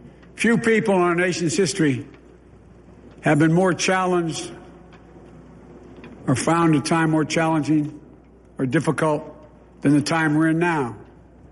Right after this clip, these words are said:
Once in a century virus that silently stalks the country. It's taken as many lives in one year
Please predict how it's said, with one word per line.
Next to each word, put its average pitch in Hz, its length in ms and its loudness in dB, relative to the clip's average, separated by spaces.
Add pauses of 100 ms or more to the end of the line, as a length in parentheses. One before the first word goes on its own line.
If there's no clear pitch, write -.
(920)
Once 180 260 2
in 196 80 2
a 185 80 2
century 185 440 0
virus 170 640 -2 (300)
that 143 120 0
silently 170 500 2
stalks 165 460 -2
the 131 80 -4
country. 143 480 -2 (960)
It's 143 160 0
taken 202 420 0
as 147 160 0
many 190 300 0
lives 180 520 -2
in 151 220 2
one 185 180 0
year 185 640 -2